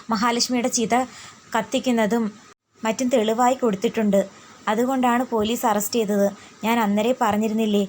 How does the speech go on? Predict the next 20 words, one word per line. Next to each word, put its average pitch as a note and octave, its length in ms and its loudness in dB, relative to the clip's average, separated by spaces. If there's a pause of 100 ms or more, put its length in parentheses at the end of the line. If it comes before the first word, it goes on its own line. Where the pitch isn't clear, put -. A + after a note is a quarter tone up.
(380)
സംഭവ A#3 340 0
സ്ഥലത്തേക്ക് A#3 640 0 (440)
പ്രതാപനങ്ങളും A#3 800 2 (1120)
മേഘേട്ടനും B3 540 2
കൂടി B3+ 140 2
പോയത് A3 400 2
ശരിയായില്ല. A3 640 2 (180)
ഉറപ്പായിട്ടും A#3+ 640 0 (160)
നാളെ B3 320 4
ഇത് B3 200 2 (280)
കറങ്ങിത്തിരിഞ്ഞ് B3 720 0
കേസെന്ന A#3 500 0
രൂപത്തിൽ A3 380 0
വന്നു G#3+ 280 2
കഴിഞ്ഞാൽ G#3 400 2 (140)
നമ്മുടെ B3 340 0
തലയിൽ A3 280 2
തന്നെ A3+ 260 0
വന്നു G#3+ 240 0
ചേരുമെന്ന്. G3+ 540 0